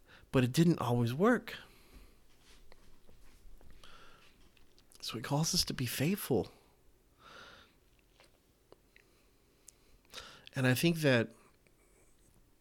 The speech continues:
part of the danger of labeling, um, success as, as, and being, and, and,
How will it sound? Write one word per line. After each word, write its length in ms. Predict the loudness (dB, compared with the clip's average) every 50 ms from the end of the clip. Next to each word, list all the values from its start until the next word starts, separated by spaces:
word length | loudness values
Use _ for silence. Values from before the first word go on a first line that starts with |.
| _ _ _ _ _ -20 -8 12
part 380 | 12 12 12 12 6 4 2 2
of 160 | -2 0 0
the 80 | -2 -2
danger 680 | -2 -2 -2 0 0 0 0 0 -2 -2 -4 -4 -6 -10 -18 -20 -20 -20 -20 -20 -20 -20 -20 -20 -20 -20 -6
of 540 | -2 0 0 2 0 0 -2 -4 -6 -10 -10 -12 -10
labeling, 880 | -6 -2 0 2 4 4 4 4 4 4 4 4 4 2 0 0 -2 -6 -8 -12 -16 -18 -20 -20 -20 -20 -20 -18 -14
um, 500 | -12 -10 -8 -8 -8 -8 -6 -8 -8 -10 -10 -16 -20 -20 -20 -20 -20 -20 _ _ -20 -20 -20 -20 -18 -20 -20 -20 -20 -20 -20 -20 _ _ _ _
success 840 | -8 -6 -4 -4 -2 0 2 4 4 4 4 4 2 0 -2 -4 -12 -14 -10
as, 220 | -6 -6 -4 -4 -4
as, 240 | -4 -4 -4 -2 -2
and 160 | -4 -2 0
being, 280 | 2 2 2 2 2 0 -2
and, 220 | -2 -2 -2 -4 -4
and, 300 | -6 -6 -6 -6 -8